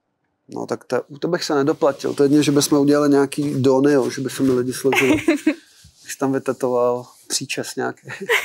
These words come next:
Speaker 1: Ne, na hlavu ne. Pěkný kluk, čokoládový oči, co by tam dělali kérky.
Speaker 2: Presne. Súhlasím. <laughs> No a čo tvoj vzťah k móde? Ty celkom si na tom ulietaš poslednú dobu, nie? Aspoň čo
Speaker 1: Mm.
Speaker 2: tak,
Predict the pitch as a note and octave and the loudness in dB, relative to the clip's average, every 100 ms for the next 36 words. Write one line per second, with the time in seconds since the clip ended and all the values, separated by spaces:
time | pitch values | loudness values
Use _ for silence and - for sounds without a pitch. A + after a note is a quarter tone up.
0 | E4 - E4+ D4+ - _ _ _ _ A2 | 0 0 -4 -6 -10 _ _ _ _ -4
1 | A#2 B2 C3+ C#3+ B2 A2 B2 - _ _ | -2 0 2 0 -4 -6 -12 -18 _ _
2 | _ _ _ _ _ _ _ _ - _ | _ _ _ _ _ _ _ _ -16 _
3 | A2+ - B2 - B2 B2 - - C#3 B2+ | -8 -6 -6 -4 -4 -4 -10 -4 0 0
4 | B2+ B2+ B2 - C3+ B2 - C3 A#2+ A#2+ | 0 -4 -6 -10 -14 -14 -14 -12 -10 -6
5 | A#2+ A#2+ - A#2 B2 G3 - - F#3 F3+ | -6 -6 -6 -10 -8 -10 -8 -6 -6 -6
6 | F#3 G#3 _ _ _ - - A3 A3 G#3 | -10 -18 _ _ _ -14 -2 2 2 0
7 | G#3 G3+ G#3 - C#4 C#4 D4+ D4 D#4 C4+ | -6 -8 -6 -2 0 2 4 4 2 -2
8 | - - B3 A#3+ D#4 D4 D4 C#4+ C#4+ B3+ | -8 -6 -2 2 0 2 0 0 0 0
9 | A3 B3 C#4+ F3+ D#3 - - _ B3+ D4+ | 2 2 4 2 -2 -8 -20 _ -2 0
10 | D4+ D4 D4+ D4 C#4+ C4+ A#3 F#3+ - F#3 | 0 0 0 -2 0 2 2 0 -2 -2
11 | F#3+ F#3 E3+ E3+ E3+ C#4+ A#4 _ _ - | -2 -4 -4 -4 -4 -4 -4 _ _ -8
12 | A3+ A#2+ B2 B2+ | -4 0 0 0